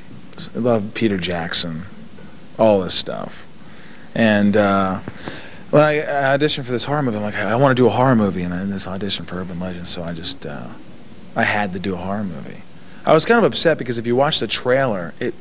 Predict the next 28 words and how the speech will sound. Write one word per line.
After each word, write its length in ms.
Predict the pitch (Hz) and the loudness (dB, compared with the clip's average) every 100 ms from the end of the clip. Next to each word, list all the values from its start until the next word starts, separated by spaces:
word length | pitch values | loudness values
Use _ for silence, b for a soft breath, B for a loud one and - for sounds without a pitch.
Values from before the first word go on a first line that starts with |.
| - | -2
it 100 | 123 | 2
looks 220 | 131 - | 2 2
like 140 | 113 | 0
it's 120 | 104 | -2
my 200 | 113 107 | 0 2
movie. 400 | 101 120 107 - - B B B - - | 2 2 0 -10 -14 B B B -2 0
You 160 | 131 156 | 6 6
look 180 | 175 | 6
at 80 | 147 | 4
it, 40 | 131 | 2
you 40 | |
go, 120 | 123 | 4
"This 180 | 135 180 | 2 2
guy 180 | - 82 | 2 2
is 140 | 123 | 4
the 80 | 139 | 4
lead 260 | 123 117 143 | 4 6 6
in 80 | |
the 60 | 180 | 6
movie." 440 | 208 254 175 - - B B | 8 6 4 0 -6 B B
And 80 | - | 2
then 80 | 151 | 2
they 100 | 131 | 2
cut, 180 | - 85 | 2 0
like, 140 | 95 - - | -2 -6 -8
all 120 | 110 | -4
my 140 | 90 85 | -4 -4
scenes. 420 | - 65 67 - | -8 -8 -10 -12